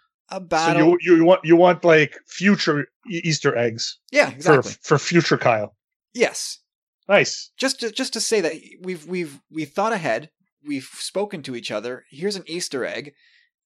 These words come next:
Speaker 1: Just a li-, little subtle ties, world building, galaxy building, just something like that to, to say that here's how these things link together. I, I, I wouldn't want something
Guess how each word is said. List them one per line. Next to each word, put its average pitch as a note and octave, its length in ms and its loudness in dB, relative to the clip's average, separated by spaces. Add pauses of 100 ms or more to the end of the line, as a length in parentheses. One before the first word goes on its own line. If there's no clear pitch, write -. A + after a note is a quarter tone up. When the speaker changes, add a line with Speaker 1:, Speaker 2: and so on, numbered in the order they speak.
(340)
Speaker 1:
Just G3+ 220 -6
a G#3 40 -2
li-, G3+ 580 -10
little A3 180 -6
subtle G#3 340 -4
ties, F3+ 640 -10 (260)
world F#3 360 -4
building, A#2+ 260 -4
galaxy F3 400 -6
building, A#2 400 -10
just F3+ 180 -8
something A3 240 -10
like F#3 180 -6
that D#3+ 260 -6
to, C#3+ 160 -10
to C#3+ 180 -12
say D#3 260 -6
that B2+ 280 -6
here's D#3 320 -8
how D3+ 120 -8
these C#3 220 -8
things B2 400 -12 (680)
link B2+ 260 -12
together. A2+ 520 -10 (1900)
I, D#3+ 280 -2
I, - 20 -
I D#3+ 140 -2
wouldn't G3 180 -2
want E3+ 140 -6
something D#3+ 400 -12